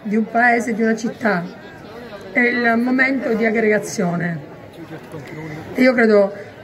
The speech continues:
e mi auguro che di tutto questo, questi difficili mesi, quello che rimanga fortemente ancorato a noi è l'idea di una, di questo senso di comunità in cui ci si affida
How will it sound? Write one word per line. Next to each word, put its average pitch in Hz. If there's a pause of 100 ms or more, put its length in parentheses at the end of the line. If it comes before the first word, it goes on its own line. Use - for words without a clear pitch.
e -
mi 254
auguro 214
che 220
di 220
tutto 294
questo, 220 (180)
questi 285
difficili 285
mesi, 175 (760)
quello 269
che 240
rimanga 240 (140)
fortemente 254
ancorato 208
a 196
noi 233 (540)
è 254
l'idea 254
di 240
una, 226 (800)
di 269
questo 285
senso 302
di 226
comunità 233
in 202
cui 247
ci -
si -
affida 233